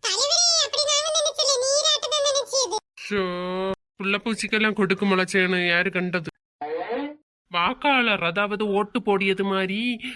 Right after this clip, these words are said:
Speaker 2: அந்த ஒவ்வொருத்தர் யார் யாருக்கு அதிகமான ஓட்டு யாருக்கு விழுதோ, அவங்க தான் இந்த தலைவர் போஸ்ட்ல இருக்கணும். அந்த மாதிரி தான் ஒரு, அ, இது கொண்டு வர உள்ளது.
Speaker 1: தலைவர் பேச வேற இல்ல. மெலிப்பி, மெலிப்பி வச்சு.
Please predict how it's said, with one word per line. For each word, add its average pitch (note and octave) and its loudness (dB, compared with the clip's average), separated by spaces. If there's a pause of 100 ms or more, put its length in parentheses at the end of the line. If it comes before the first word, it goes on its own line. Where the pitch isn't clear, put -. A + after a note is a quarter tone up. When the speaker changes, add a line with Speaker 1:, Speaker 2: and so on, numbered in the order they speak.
(140)
Speaker 2:
அந்த F#3 0
ஒவ்வொருத்தர் G#3+ 0
யார் G3+ 0
யாருக்கு G#3 -2
அதிகமான G3+ 0
ஓட்டு F#3+ 0
யாருக்கு F3+ 0
விழுதோ, F#3 -2 (260)
அவங்க G3+ -2
தான் G#3 -2
இந்த F#3+ -2
தலைவர் F#3+ -2
போஸ்ட்ல E3+ -6 (280)
இருக்கணும். F#3+ -2
அந்த F#3+ -2
மாதிரி G3 0
தான் G#3+ 0 (420)
ஒரு, F3 -4 (1000)
அ, E3 -6
இது E3+ -4
கொண்டு G3 -2
வர F3+ 0
உள்ளது. D3 -6 (460)
Speaker 1:
தலைவர் F#4+ 2
பேச F4 2 (180)
வேற D#4+ -2
இல்ல. C4+ -4 (260)
மெலிப்பி, B4 0
மெலிப்பி G#4+ 2
வச்சு. G4 -2